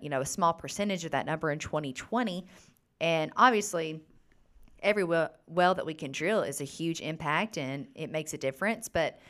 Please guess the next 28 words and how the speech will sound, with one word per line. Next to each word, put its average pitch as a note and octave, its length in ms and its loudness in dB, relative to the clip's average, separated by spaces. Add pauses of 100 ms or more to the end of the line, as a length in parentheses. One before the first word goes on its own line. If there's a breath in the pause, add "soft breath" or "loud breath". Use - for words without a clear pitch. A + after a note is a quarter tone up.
(240 loud breath)
you F3 160 -2
know, D3+ 140 6
our D#3 460 6 (160)
people G#3+ 280 -2
on E3 260 0
the C#3+ 60 -4
ground G#3 420 -2
couldn't E3+ 220 -6
get C#3+ 160 0
out. F3 340 2
They D3 120 0
couldn't D#3 300 -2
travel D#3+ 380 -4
around E3 240 -4
their D#3+ 200 -8
own E3 140 -8
countries. E3 920 -6
Um, C#3 400 -8 (360)
you D3 80 -10
know, C#3 300 0
drillers D#3+ 480 4
weren't D#3 220 -2
working. D#3+ 540 -6
Nothing, A3+ 460 -2 (280 loud breath)
nothing D#4+ 320 4
was G#3+ 160 4
really D#3+ 220 4
working, A2+ 420 -2